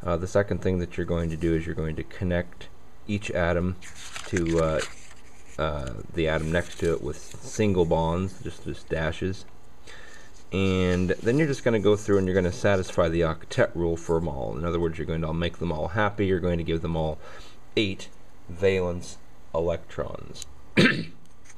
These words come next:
What you're gonna do next is, uh, you're going to use the formula to count the valence total, see if you use the right number of electrons. In other words, we're just gonna kind of make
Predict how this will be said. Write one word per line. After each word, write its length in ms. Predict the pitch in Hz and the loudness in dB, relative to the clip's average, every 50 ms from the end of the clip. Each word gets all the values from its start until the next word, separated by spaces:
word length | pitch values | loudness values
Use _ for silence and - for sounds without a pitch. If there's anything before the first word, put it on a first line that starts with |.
| - - - - - - - - - - - - - - - - - - - - - - - - - - - - - - - - - - - - - - - - | -10 -10 -10 -8 -8 -8 -8 -6 -8 -8 -8 -10 -10 -10 -10 -10 -10 -10 -10 -10 -10 -10 -10 -10 -10 -10 -10 -10 -10 -10 -10 -10 -10 -10 -10 -10 -10 -10 -6 -4
What 160 | - - - | -4 -2 2
you're 60 | 120 | 2
gonna 120 | 127 120 | 4 4
do 120 | 113 113 107 | 6 6 6
next 340 | 110 113 117 - - - - | 6 6 6 4 0 0 2
is, 300 | 104 101 98 95 - 104 | 2 2 2 4 6 6
uh, 320 | 98 95 92 90 90 - - | 6 8 6 6 4 4 2
you're 140 | - 101 98 | 0 0 2
going 240 | 110 104 101 98 | 4 4 4 2
to 140 | 95 - 104 | 2 0 0
use 180 | 104 101 95 90 | 0 0 0 0
the 100 | 98 90 | -2 -4
formula 680 | - - - 104 104 101 101 98 92 90 90 92 107 104 - - - | -6 2 4 4 6 6 4 4 4 4 4 4 2 2 -2 -4 -4
to 320 | 90 87 85 85 82 80 - - - - - | -2 -2 -2 -2 -4 -6 -8 -10 -10 -10 -10
count 360 | - - 120 110 107 87 - - - | -6 0 4 4 4 4 2 0 -4
the 80 | 95 95 | -4 0
valence 500 | 87 98 95 92 90 90 87 73 - - | 4 4 6 6 6 2 0 -2 -6 -8
total, 400 | - - 95 95 98 113 143 143 - - - - - | 0 2 4 4 6 4 4 2 -2 -6 -10 -10 -8
see 240 | - - - 92 90 | -8 -6 -4 -4 -2
if 100 | 87 - | -2 -2
you 60 | 95 | -2
use 240 | 92 90 87 85 - | -2 -2 -2 -2 -2
the 140 | - 90 | 0 2
right 200 | 92 92 82 - | 4 4 4 2
number 220 | - 85 90 85 85 | 0 -2 -2 0 0
of 100 | 85 80 | -2 0
electrons. 680 | 80 82 85 - - - - 92 95 110 127 139 - - - - - - - - - - - - - | -2 -2 -4 -4 -4 -2 0 2 2 2 0 -2 -6 -8 -10 -10 -10 -10 -10 -10 -10 -10 -10 -10 -2
In 60 | - 120 | 2 4
other 100 | 135 135 | 6 6
words, 140 | 131 135 | 6 4
we're 80 | 147 160 | 4 4
just 220 | 165 202 180 190 | 2 2 2 4
gonna 180 | - 185 151 143 | 4 4 4 4
kind 240 | 135 - 151 131 123 | 4 4 4 4 6
of 180 | 107 98 87 | 4 4 2
make 380 | 92 104 113 120 120 120 - - | 2 4 4 4 4 2 -4 -8